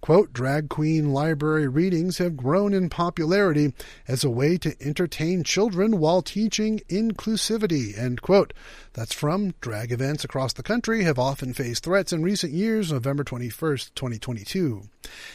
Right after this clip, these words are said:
As sexual exploitation rages, gender dysphoria, gender confusion is spreading at an alarming pace. Choosing to identify as other than one's biological sex is a new trend in developed nations.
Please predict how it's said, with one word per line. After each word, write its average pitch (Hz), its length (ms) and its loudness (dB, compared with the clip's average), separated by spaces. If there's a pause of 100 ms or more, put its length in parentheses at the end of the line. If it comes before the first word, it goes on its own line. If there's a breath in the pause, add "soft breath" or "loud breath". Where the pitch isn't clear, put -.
(120 loud breath)
As 156 260 4
sexual 127 520 -2
exploitation 123 920 -4
rages, 143 480 0 (360 loud breath)
gender 208 320 2
dysphoria, 175 840 2 (160)
gender 135 380 -2
confusion 165 920 0
is 117 120 -8
spreading 147 640 0 (100)
at 127 80 -4
an 123 160 -2
alarming 127 600 0
pace. - 520 -4 (320)
Choosing 135 460 0
to 139 140 0
identify 143 600 2
as 135 320 2
other 135 260 2
than 135 220 2
one's 135 400 0
biological 127 840 -2
sex 160 480 2
is 180 120 2
a 180 120 4
new 202 200 4
trend 202 480 2
in 147 140 2
developed 147 460 0
nations. 143 560 -2